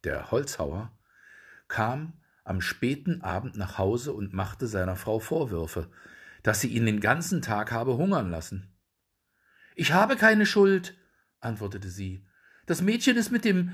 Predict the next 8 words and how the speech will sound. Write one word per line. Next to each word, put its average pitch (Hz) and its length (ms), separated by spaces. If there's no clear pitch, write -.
Mittagessen 233 580
hinausgegangen, 208 920
es 185 160
muss 214 160
sich - 140
verirrt 240 440
haben. 165 480
Morgen 208 540